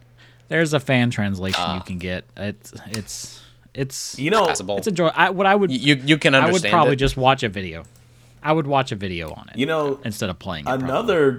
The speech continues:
Speaker 3: game that's technically
Speaker 1: Derek Alexander put out a video for it.
Speaker 3: Yeah, another game that's technically based off a movie,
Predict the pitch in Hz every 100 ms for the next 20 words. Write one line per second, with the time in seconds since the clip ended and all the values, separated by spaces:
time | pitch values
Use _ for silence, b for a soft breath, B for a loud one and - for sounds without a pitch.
0 | - 113 139 151 113 110 110 - - 147
1 | 131 120 131 127 151 151 143 127 117 110
2 | 95 104 95 85 90 82 80 - 73 110
3 | 101 123 185 143 143 139 123 - 131 127
4 | 120 95 120 120 123 113 98 95 135 131
5 | 101 101